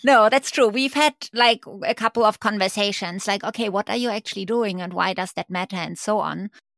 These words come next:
But yeah, it's, I think it's really good also for us, you know, it's nice to,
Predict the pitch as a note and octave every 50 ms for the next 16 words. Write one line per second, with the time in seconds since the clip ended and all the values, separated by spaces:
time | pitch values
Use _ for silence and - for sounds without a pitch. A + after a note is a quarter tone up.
0 | _ _ - G#3+ G#3+ A3+ A#3 G#3+ G3+ F#3+ G3 A3+ - - - - - - - -
1 | - - G3+ A3+ A3 - D4 D4 C#4 C4+ A#3 - - - G#3+ B3+ C#4 C4 C4+ A#3+
2 | - A#3+ A#3+ - - A3+ C4 - - C#4 C4 - - A#3+ - - B3 C4+ - -
3 | - C4+ C4 B3+ B3 A#3 G#3 - - - A3+ A3 G#3 G#3+ A3 A#3 A#3 - - -
4 | - A#3+ A3+ G#3+ G#3+